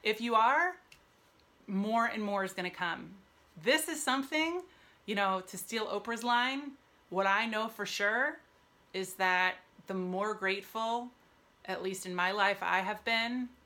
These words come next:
I've just been hit with more abundance and more blessings than I ever could have dreamed.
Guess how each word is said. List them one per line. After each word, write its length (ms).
I've 200
just 260
been 140
hit 340
with 300
more 240
abundance 760
and 140
more 160
blessings 720
than 160
I 220
ever 180
could 160
have 140
dreamed. 340